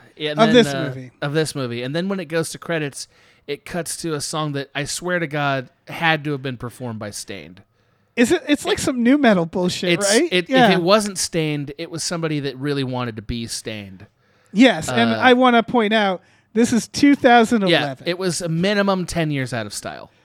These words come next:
Speaker 1: A
Speaker 2: Yeah.
Speaker 1: minimum. Uh, it was, yeah, very, very poor choice of music.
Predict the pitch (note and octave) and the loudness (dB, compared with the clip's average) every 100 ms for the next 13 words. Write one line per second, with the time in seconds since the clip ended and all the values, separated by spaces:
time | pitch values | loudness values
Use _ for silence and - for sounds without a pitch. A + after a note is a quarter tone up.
0 | _ _ - G#3+ G3+ D#3 B2 G2+ C3 _ | _ _ 0 6 6 4 -2 -10 -16 _
1 | _ _ _ C3 B2 A#2+ A#2 C#3 C#3+ C#3+ | _ _ _ -4 -2 -2 -4 -6 -6 -6
2 | A#2+ - - - C3+ A2 A2+ D3 D3 C#3 | -8 -10 -12 -12 -10 -8 -4 -2 -2 -2
3 | C#3 C3+ C3 B2 - A#2+ A2 - A2+ G#2+ | -6 -6 -6 -6 -10 -12 -12 -12 -12 -12
4 | A2 A2 A2 G#2+ G2+ - | -14 -14 -12 -12 -14 -18